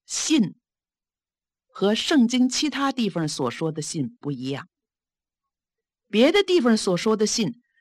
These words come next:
是指相信神的信。这儿所说的信，是指着你相信自己错不错说的。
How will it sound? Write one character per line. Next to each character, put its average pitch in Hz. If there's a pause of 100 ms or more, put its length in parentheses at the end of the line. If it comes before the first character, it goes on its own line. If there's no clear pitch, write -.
(120)
是 240
指 151
相 320
信 247
神 147
的 170
信。 - (1080)
这 339
儿 185
所 135
说 165
的 156
信， 143 (600)
是 180
指 139
着 131 (400)
你 151
相 277
信 214
自 240
己 120
错 233
不 -
错 -
说 117
的。 -